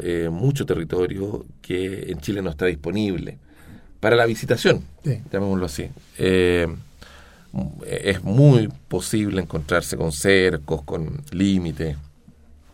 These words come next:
Speaker 1: Y hay una tarea del Estado, llamémoslo así, de, de cómo conciliamos esta condición del visitante que quiere conocer, efectivamente quiere conocer, eh, quiere recorrer,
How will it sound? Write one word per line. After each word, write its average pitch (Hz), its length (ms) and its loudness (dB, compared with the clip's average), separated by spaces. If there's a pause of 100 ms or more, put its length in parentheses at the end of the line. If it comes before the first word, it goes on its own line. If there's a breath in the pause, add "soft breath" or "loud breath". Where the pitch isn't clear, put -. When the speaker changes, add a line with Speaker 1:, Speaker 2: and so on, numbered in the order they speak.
(680 loud breath)
Speaker 1:
Y 92 80 2
hay 120 100 8
una 143 120 8
tarea 120 420 8
del 95 120 2
Estado, 80 420 4
llamémoslo 73 440 -4
así, 71 280 -8
de, 87 160 -6
de 80 160 -10
cómo 123 260 0
conciliamos 117 1000 0 (640 soft breath)
esta 135 320 2
condición 110 500 0
del 127 120 2
visitante 110 580 0
que 104 140 -6
quiere 123 260 -2
conocer, 113 540 -6
efectivamente 110 680 -4
quiere 107 220 -6
conocer, 107 500 -6 (800 loud breath)
eh, 98 420 4
quiere 110 180 4
recorrer, 98 580 2